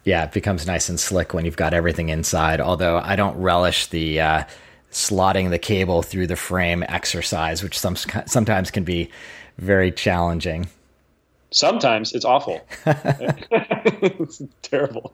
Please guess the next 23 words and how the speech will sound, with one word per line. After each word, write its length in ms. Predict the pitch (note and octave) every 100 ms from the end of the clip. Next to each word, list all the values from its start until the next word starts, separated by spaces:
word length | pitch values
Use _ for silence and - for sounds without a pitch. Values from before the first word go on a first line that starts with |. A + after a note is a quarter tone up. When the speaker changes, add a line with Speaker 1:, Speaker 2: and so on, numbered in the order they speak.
| -
Speaker 2:
Yeah, 80 | A#2+
it's, 220 | A#2+ G#2+ -
uh, 220 | A2 G#2 - _ _ D3 B2 -
it, 320 | C3+ C#3+ D3
it, 220 | D3+ C#3+
some 200 | C3 G3
are, 160 | F#3+ E3+
some, 320 | - F3 E3
you 60 | D3+
know, 120 | A#2+
uh, 240 | A#2+ A#2 - _ _ _ -
I 60 | A2+
guess 120 | G#2+
it's 100 | G#2
frame 200 | A2+ F#2+
specific, 540 | - - G#2+ F#2+ F#2+
but 120 | G#2
man, 200 | G#2+ A2
I've 160 | A2 A#2+
had 200 | B2 A#2
some 300 | A#2 G#2+ G#2
that 100 | F#2+
have, 120 | F#2